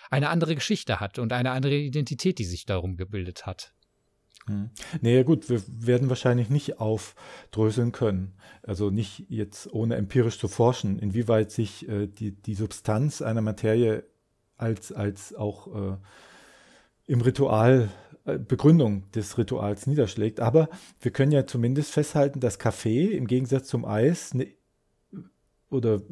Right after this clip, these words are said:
Speaker 2: also wenn ihr wollt, können wir das vorschlagen, eine Indifferenz hat, dass du sagst, ähm,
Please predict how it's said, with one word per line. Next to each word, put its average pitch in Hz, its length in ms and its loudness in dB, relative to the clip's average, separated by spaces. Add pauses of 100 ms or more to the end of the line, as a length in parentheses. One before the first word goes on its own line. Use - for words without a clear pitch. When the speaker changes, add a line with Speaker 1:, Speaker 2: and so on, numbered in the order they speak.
(120)
Speaker 2:
also 92 340 -4
wenn 101 160 2
ihr 95 140 0
wollt, 101 360 0
können 95 180 -4
wir 92 80 -4
das 90 140 -8
vorschlagen, 98 400 -4
eine 104 120 -2
Indifferenz 113 760 0
hat, 92 220 -6 (340)
dass - 200 0
du 120 100 0
sagst, 117 420 2 (400)
ähm, 110 340 0